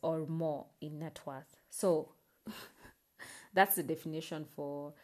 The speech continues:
the S E, S E, the Securities and Exchange Commission. So I'm assuming that this S E C is the same as the N S C here in Kenya, uh, the stock exchange here.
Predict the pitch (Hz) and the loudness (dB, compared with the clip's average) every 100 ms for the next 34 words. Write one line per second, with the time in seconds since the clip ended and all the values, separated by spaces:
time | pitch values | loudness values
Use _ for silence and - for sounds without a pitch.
0 | - - - 165 156 - 156 147 - - | -20 -12 -4 -2 0 0 -2 -4 -6 0
1 | 185 196 - - - - _ - 165 160 | 4 4 2 -4 -6 -8 _ -6 -4 -2
2 | 156 160 170 165 _ _ _ _ - 160 | -2 -6 -8 -14 _ _ _ _ -6 -4
3 | 170 - 208 202 196 170 143 - - 156 | -2 0 0 0 0 -2 -2 -8 -8 -8
4 | - 147 147 151 156 220 - - 180 185 | -8 -10 -10 -12 -2 0 2 2 2 0
5 | - 247 240 233 208 156 156 - - _ | 0 2 2 0 -2 -4 -4 -10 -20 _
6 | _ _ _ - 147 185 208 208 - 160 | _ _ _ -18 0 4 6 4 0 0
7 | 165 - 151 - 175 156 135 151 143 151 | 0 -2 -4 -4 -4 -4 -4 -6 -4 -4
8 | - 170 156 143 139 - 131 - 156 160 | -2 -2 -2 -6 -10 -10 -8 -4 -4 -4
9 | 147 - 156 156 - 151 143 - 151 160 | -2 -2 -2 -6 -6 -6 -8 -10 -10 -8
10 | 202 - _ _ _ _ - 156 156 151 | -10 -14 _ _ _ _ -10 -6 -6 -8
11 | 151 - 160 - - - 151 147 - 151 | -10 -10 -10 -10 -16 -12 -12 -12 -10 -10
12 | 143 | -10